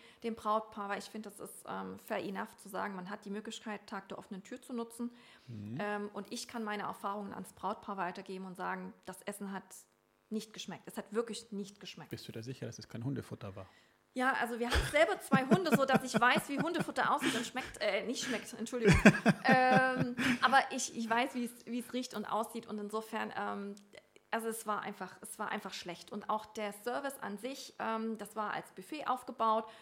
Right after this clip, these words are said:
Speaker 1: und man wurde so abgebügelt, aber auch andere Kunden, die vor uns waren,
Speaker 2: Mhm.
Speaker 1: wo ich wirklich mich gefragt habe, wenn ein Brautpaar, ein potenzielles Brautpaar dahin geht,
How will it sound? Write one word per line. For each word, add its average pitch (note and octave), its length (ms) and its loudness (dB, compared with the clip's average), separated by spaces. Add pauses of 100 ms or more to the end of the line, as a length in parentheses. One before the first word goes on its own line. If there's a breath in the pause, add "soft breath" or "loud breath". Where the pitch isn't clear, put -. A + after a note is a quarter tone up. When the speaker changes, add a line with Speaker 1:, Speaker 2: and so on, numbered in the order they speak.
(400 loud breath)
Speaker 1:
und A3 360 0
man G#3 220 -4
wurde C4 160 0
so - 240 -8
abgebügelt, G#3 560 -4
aber F3 120 -2
auch - 140 -8
andere C4 340 -2
Kunden, G#3 340 -8
die F#3+ 80 -10
vor G3+ 240 -4
uns G3 300 -8
waren, F3+ 320 -2 (180)
Speaker 2:
Mhm. A#2 420 -4
Speaker 1:
wo G#3+ 100 -4
ich - 260 -8
wirklich C4+ 300 -6
mich B3+ 200 -6
gefragt G#3+ 560 -6
habe, B3+ 420 -4
wenn A3+ 180 -6
ein G#3+ 160 -6
Brautpaar, D4 760 -4
ein A3 120 -6
potenzielles B3 540 -8
Brautpaar B3 360 -6
dahin A#3 280 -2
geht, F3 260 -8